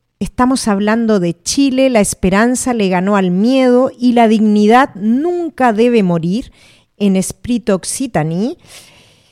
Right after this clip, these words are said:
Tenemos que hacer un, un pequeño resumen, porque dos mil diecinueve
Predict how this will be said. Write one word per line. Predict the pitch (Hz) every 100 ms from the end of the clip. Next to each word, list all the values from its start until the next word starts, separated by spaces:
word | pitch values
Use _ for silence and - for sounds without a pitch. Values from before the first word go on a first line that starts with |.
| _ _ _ _ _
Tenemos | 233 226 220
que |
hacer | 208 - 208
un, | 196 190 190
un | 214 214
pequeño | - 214 202 233 240
resumen, | 214 175 - - 403 370 196 165
porque | 156 180 - 196 180
dos | 196 180
mil | 180 220 311 254
diecinueve | 226 - 202 202 247 285 311 330 330